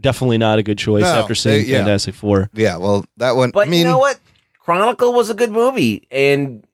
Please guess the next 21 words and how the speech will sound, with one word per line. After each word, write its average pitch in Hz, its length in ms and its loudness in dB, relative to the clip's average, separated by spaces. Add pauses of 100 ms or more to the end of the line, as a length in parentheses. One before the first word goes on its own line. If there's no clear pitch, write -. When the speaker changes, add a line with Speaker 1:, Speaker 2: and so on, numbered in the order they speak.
(140)
Speaker 3:
I 139 100 -2
don't 185 180 0
know. 120 240 0
It's 135 160 -2
like, 151 220 -2
I 143 160 2
don't 165 180 -2
think 170 160 -4
that 156 120 2
he 156 100 2
should 139 220 -2
be 143 180 -2
given, 131 560 0 (280)
I - 80 -4
don't 160 100 0
think 202 140 0
he 214 60 0
should 180 180 -4
be 180 100 0
doing, 160 400 0 (200)
um, 120 520 0